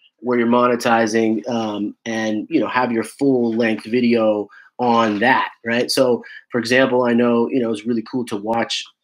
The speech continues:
just now, uh, Mike Love uploaded a new video to his YouTube page.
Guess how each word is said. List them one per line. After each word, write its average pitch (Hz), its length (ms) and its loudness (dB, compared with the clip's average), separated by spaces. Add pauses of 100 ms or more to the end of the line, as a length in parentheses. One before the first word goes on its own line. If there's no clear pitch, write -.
(440)
just 120 240 -6
now, 120 600 -2
uh, 117 240 -2
Mike 113 260 0
Love 123 220 2
uploaded 120 440 0
a 113 60 0
new 113 540 2 (340)
video 123 320 4
to 107 120 -4
his 127 200 2
YouTube 117 420 2
page. 113 520 0